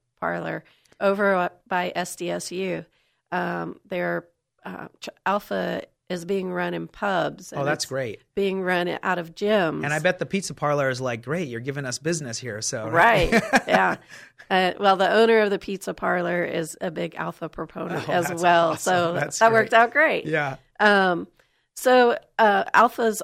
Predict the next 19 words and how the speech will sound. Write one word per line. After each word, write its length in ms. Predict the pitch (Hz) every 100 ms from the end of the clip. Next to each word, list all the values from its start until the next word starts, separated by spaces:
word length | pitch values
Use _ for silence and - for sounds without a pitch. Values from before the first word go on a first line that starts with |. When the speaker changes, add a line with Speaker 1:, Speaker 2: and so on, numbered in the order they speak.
| -
Speaker 1:
also, 800 | 185 233 - 269 220 190 175 - _ -
uh, 260 | 185 170 175 -
adapted 920 | 190 175 175 185 214 - 185 160 147 _ _ -
their 160 | 180 170
talks 680 | - 170 175 - - - _
to 120 | 214
suit 280 | 202 208 202
different 360 | 190 175 185 -
audiences. 920 | 165 170 175 170 - - 147 147 - _ _ _ 202
And, 420 | 175 170 165 - -
um, 400 | 185 165 170 - _ _ -
so 160 | -
the 180 | 185 -
Alpha 320 | 185 202 226
Youth 260 | 208 208 208
Film 420 | - 185 196 220
Series 680 | - 190 175 170 165 170 - _ _ _
is 280 | 202 190 185
for, 680 | - 190 185 175 165 175